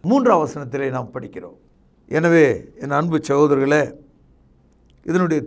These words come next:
தொடர்ச்சியை நம்ம ரொம்ப ஜாக்கிரதையா படிச்சு பார்க்கணும். ஒரு வசனத்தினுடைய பாதி பகுதியை தான் நம்ம படிச்சிருக்கிறோம். இவர்கள் கரைகள் என்பதை முதல்ல நம்ம விளங்கணும். கரைகளற்ற ஒரு சபையாக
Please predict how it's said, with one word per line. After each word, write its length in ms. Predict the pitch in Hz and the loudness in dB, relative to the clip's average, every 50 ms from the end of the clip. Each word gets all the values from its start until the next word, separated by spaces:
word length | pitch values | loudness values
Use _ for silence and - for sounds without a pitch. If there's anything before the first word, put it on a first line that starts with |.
| - | -6
தொடர்ச்சியை 600 | 139 175 208 262 254 - - - 233 202 170 135 110 92 92 92 - _ _ _ _ _ _ _ _ _ _ _ _ - | -6 -2 -2 -2 -4 -4 -8 -6 -2 -2 -2 -2 -4 -8 -14 -18 -20 _ _ _ _ _ _ _ _ _ _ _ _ -10
நம்ம 160 | 151 156 147 139 | -10 -6 -6 -4
ரொம்ப 240 | 143 170 196 214 | -4 -4 -4 -6
ஜாக்கிரதையா 580 | - - 143 151 180 160 170 185 185 170 190 180 151 123 | -4 -2 -2 -2 -2 -2 -4 -6 -4 -4 -4 -4 -4 -6
படிச்சு 260 | 139 147 156 135 151 123 120 127 | -8 -8 -8 -10 -12 -12 -12 -12
பார்க்கணும். 380 | 123 117 107 110 95 - - _ _ _ _ _ _ _ _ _ _ _ _ _ _ _ _ _ _ _ _ _ _ _ _ _ _ _ _ _ _ _ _ _ _ _ _ _ _ _ _ _ _ _ _ _ _ - | -12 -12 -14 -16 -20 -20 -20 _ _ _ _ _ _ _ _ _ _ _ _ _ _ _ _ _ _ _ _ _ _ _ _ _ _ _ _ _ _ _ _ _ _ _ _ _ _ _ _ _ _ _ _ _ _ -8
ஒரு 160 | - 147 175 185 190 | -4 -2 -2 0 -2
வசனத்தினுடைய 520 | 185 190 - 247 233 190 220 208 190 185 - - 170 | -2 -4 -4 -6 -4 -4 -4 -2 -4 -4 -2 0 2
பாதி 280 | 175 202 220 220 214 | 4 4 4 2 0
பகுதியை 420 | 165 185 196 196 208 208 226 208 202 | -4 -4 -4 -4 -2 -2 -2 -4 -4
தான் 180 | 202 196 190 | -4 -6 -6
நம்ம 120 | 175 143 120 147 | -8 -8 -8 -8
படிச்சிருக்கிறோம். 580 | 147 135 - 147 120 110 92 98 - - _ _ _ _ _ _ _ _ _ _ _ _ _ _ _ _ _ _ - 156 | -8 -6 -8 -8 -8 -10 -14 -16 -20 -20 _ _ _ _ _ _ _ _ _ _ _ _ _ _ _ _ _ _ -6 -4
இவர்கள் 340 | 170 190 196 196 196 170 196 | -2 0 2 2 0 0 -2
கரைகள் 560 | - - 185 208 247 277 277 247 269 285 277 247 | 0 2 2 4 4 4 4 4 2 2 4 2
என்பதை 320 | 226 208 190 190 185 208 240 247 - 156 151 | 2 2 0 -2 0 0 0 -2 -2 -4 -6
முதல்ல 320 | 165 165 185 185 190 190 175 | -4 -4 -4 -4 -4 -6 -6
நம்ம 160 | 151 147 143 131 120 | -8 -10 -10 -8 -6
விளங்கணும். 480 | 123 131 135 127 110 110 - - 76 - _ _ _ _ _ _ _ _ _ _ _ _ _ _ _ _ _ _ _ _ _ - | -6 -6 -6 -8 -10 -12 -14 -16 -20 -20 _ _ _ _ _ _ _ _ _ _ _ _ _ _ _ _ _ _ _ _ _ -2
கரைகளற்ற 600 | 175 196 240 277 277 262 269 254 240 214 - - 247 208 156 127 - - - | 2 4 4 4 4 4 2 2 2 2 4 2 2 2 2 -2 -6 -6 -2
ஒரு 180 | 160 196 220 214 - - | 0 0 0 0 -2 -2
சபையாக 640 | 185 180 175 220 214 208 202 190 180 190 220 233 | -2 0 2 2 4 6 6 6 4 4 2 0